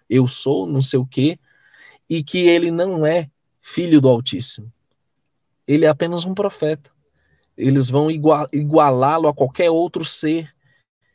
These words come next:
é, evoluído, qualquer outro mestre ascenso, qualquer outro ser, e esse será o grande engano final, o próprio diabo desencaminhando o mundo cristão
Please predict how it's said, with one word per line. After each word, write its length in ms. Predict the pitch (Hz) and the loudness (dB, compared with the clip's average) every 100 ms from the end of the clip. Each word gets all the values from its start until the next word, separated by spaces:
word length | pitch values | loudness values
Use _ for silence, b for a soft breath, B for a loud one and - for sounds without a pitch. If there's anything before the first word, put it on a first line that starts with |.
| _ | _
é, 320 | 113 120 123 113 | -6 -2 0 0
evoluído, 580 | 131 151 143 135 156 | 0 2 2 0 -4
qualquer 260 | 143 127 156 | -2 0 2
outro 200 | 156 156 | 0 0
mestre 360 | 143 135 135 120 | 0 0 -2 -6
ascenso, 380 | - 143 147 | -6 -8 -10
qualquer 280 | 139 143 139 | -8 -2 -2
outro 240 | 135 143 123 | -2 -4 -4
ser, 320 | - 139 151 B B B - | -4 -4 -6 B B B 2
e 80 | 139 | 4
esse 280 | 143 196 | 4 2
será 220 | - 175 165 | 0 -2 -2
o 40 | |
grande 460 | 156 139 170 180 180 | 0 0 0 -2 -6
engano 380 | 151 139 151 139 | -2 0 0 -2
final, 400 | 156 135 113 107 | -4 -4 -4 -6
o 60 | |
próprio 360 | 123 139 147 160 | 0 0 0 -4
diabo 460 | 147 143 117 113 | 0 0 0 -4
desencaminhando 640 | 117 123 143 135 131 127 123 | -4 -4 -4 -4 -2 -2 -2
o 40 | |
mundo 280 | 120 131 202 | -2 -4 -4
cristão 480 | - 208 - 131 135 | -4 -4 -2 -4 -4